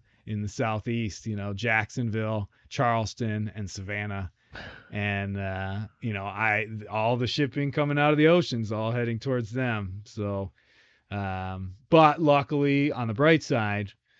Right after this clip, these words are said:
the forecast looked pretty good, um, as far as no more,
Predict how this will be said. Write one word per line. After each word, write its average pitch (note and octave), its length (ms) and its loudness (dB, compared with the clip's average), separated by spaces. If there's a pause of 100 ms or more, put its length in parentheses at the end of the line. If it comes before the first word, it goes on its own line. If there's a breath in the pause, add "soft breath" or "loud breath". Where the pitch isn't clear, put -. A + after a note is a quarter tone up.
(120)
the A#2+ 80 -6
forecast A2 680 4
looked F#2 480 -8
pretty A2 260 -2
good, F#2+ 500 -6 (140)
um, D#2+ 560 -8
as G2+ 120 -6
far G#2+ 280 -4
as F#2+ 260 -8
no B2 280 0
more, A#2+ 400 -2